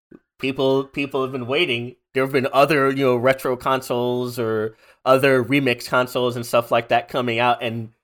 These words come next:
you know, kind of the, the hype of these things has been dropping, right? Like, Nintendo was very, very successful with the mini N E S and the mini S N E S, right? But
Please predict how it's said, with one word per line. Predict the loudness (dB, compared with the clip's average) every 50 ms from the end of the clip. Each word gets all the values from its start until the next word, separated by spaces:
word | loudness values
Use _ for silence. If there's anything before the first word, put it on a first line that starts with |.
| _ _ _ _ -8
you | -6 -4
know, | -4 -4
kind | -4 -2 0 0 2 2 0
of | -2 -2 0
the, | 0 2 2 2 0 0
the | 0 0 2
hype | 2 2 2 2 2
of | 0 -2 0
these | -2 -4 -2 -2
things | -2 -2 -2 -2 -4
has | -6 -6
been | -6 -8 -8
dropping, | -2 0 2 2 2 0 -6 -8 -4
right? | -4 -4 -4 -4
Like, | -6 -6 -6 -8 -10 _ _ _ _ _ _ -10
Nintendo | -8 -8 -6 -2 -2 0 2 2 4
was | 4 2 2
very, | 0 2 2 2 2 2
very | 2 2 2 2 0 -2
successful | -4 -8 -4 -2 -2 -2 -2 -2 -4 -4
with | -4 -4 -6
the | -8
mini | -8 -8 -8 -6 -4 -4
N | -4 -4
E | -6 -6
S | -4 -4 -4 -6 -8 -12
and | -14 -14 -12 -12 -12 -12 -12
the | -12
mini | -10 -10 -8 -8 -8 -6 -6
S | -6 -6 -6
N | -6 -6 -6
E | -6 -8
S, | -8 -10 -10 -8
right? | -6 -6 -6 -6 -6
But | -6 -6 -6 -6 -8 _